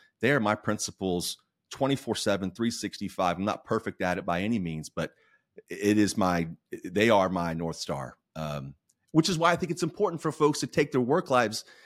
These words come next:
seriously, but also don't allow that work life to be a complete disconnection from who you are every single day, because that's not, you're not gonna bring your best self to the table when you do that.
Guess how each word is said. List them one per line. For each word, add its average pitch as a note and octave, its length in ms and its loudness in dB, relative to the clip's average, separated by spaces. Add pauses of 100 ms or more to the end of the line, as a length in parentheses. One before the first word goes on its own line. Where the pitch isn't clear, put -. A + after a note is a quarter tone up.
(540)
seriously, B2+ 640 4 (180)
but C#3+ 120 4
also F3+ 300 4
don't C#3+ 360 2
allow C3+ 360 2
that B2 300 0
work D3 260 -4
life F#2 340 0
to A#2+ 120 -4
be G#2 220 4
a G2 40 0
complete B2 460 0
disconnection B2 680 0
from G2+ 160 -6
who B2 120 2
you A2+ 220 2
are G#2+ 340 2 (240)
every A2 180 0
single G#2+ 220 -4
day, C#3+ 300 0
because - 280 -14
that's - 280 2
not, G#2+ 200 0 (120)
you're A2 140 -2
not B2 100 0
gonna A2+ 100 -2
bring A#2+ 140 2
your G#2+ 80 0
best G#2 240 2
self A2+ 160 0
to G2 80 -10
the F2+ 60 -8
table C3 340 -6
when D#2 100 -6
you C#2+ 60 -10
do C#2+ 140 -10
that. A1 180 -16